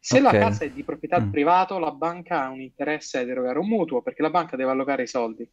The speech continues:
Speaker 2: Mhm.
Speaker 1: Ma se l'asset appartiene alla banca, come sta succedendo che gli asset si stanno polarizzando,
Speaker 2: Certo.
Speaker 1: scende il numero dei possedenti di casa,
Speaker 2: Mhm.
Speaker 1: si hanno interesse ad avere qualcuno che ti paga l'affitto, non qualcuno che ti prende un mutuo.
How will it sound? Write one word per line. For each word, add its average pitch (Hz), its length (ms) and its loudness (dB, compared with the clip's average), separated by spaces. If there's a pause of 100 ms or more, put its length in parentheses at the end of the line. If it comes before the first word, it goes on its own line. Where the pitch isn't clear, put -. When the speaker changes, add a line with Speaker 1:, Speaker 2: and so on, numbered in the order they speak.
(120)
Speaker 2:
Mhm. 98 200 -4 (200)
Speaker 1:
Ma 127 120 -2
se - 220 -8 (100)
l'asset 190 560 2
appartiene 160 480 -2
alla 139 140 2
banca, 120 680 -2
come 208 280 -4
sta - 160 -4
succedendo 156 480 0
che 131 100 -2
gli 135 100 2
asset 165 280 0
si - 160 -14
stanno 147 200 -2
polarizzando, 135 580 0
Speaker 2:
Certo. - 120 -2
Speaker 1:
scende 190 300 0
il 139 80 -4
numero 165 280 0
dei 131 120 0
possedenti 147 520 0
di 131 120 -2
casa, 135 500 0 (100)
Speaker 2:
Mhm. 95 260 -4
Speaker 1:
si - 120 4
hanno 156 160 8
interesse 160 560 4
ad 190 120 4
avere 147 260 4
qualcuno 190 480 0
che 165 80 -18
ti 143 160 -6
paga 135 240 0
l'affitto, 123 680 -4
non 170 340 -2
qualcuno 139 380 -2
che 120 120 -10
ti - 100 -10
prende 123 300 0
un 123 120 0
mutuo. 120 380 0